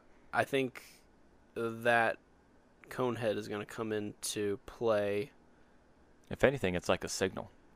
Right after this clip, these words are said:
Speaker 1: I feel
Speaker 2: for the team to rally around.
Speaker 1: Absolutely. It's, it's not just a signal, it's a
Speaker 2: <laughs>
Speaker 1: warning,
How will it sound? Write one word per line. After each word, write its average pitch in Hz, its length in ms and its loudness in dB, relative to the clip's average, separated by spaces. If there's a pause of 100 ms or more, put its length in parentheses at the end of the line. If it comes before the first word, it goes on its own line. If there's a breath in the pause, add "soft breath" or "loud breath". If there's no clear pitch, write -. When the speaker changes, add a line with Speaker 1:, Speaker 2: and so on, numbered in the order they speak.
Speaker 1:
I 127 140 2
feel 135 320 4
Speaker 2:
for 101 80 -6
the 95 60 0
team 98 200 -2
to 87 80 2
rally 87 300 2
around. 73 340 -8 (120)
Speaker 1:
Absolutely. 90 560 -2 (200)
It's, 117 220 -4
it's - 220 -2
not 127 220 2
just 113 240 -2
a 117 40 -8
signal, 107 440 0
it's - 160 2
a 110 40 0
Speaker 2:
<laughs> - 0 -
Speaker 1:
warning, 101 460 -2